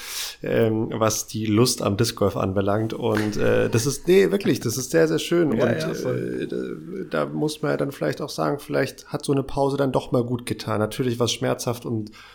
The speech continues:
Speaker 1: und fies und blöd und auf gut Deutsch gesagt auch scheiße.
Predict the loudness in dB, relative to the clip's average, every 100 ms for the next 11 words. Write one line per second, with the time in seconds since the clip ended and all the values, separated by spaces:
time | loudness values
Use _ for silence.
0 | -8 -4 -4 -2 0 2 0 -2 2 2
1 | 2 0 -2 -6 -6 -2 2 0 0 -4
2 | -4 -4 -6 -4 -2 -2 -2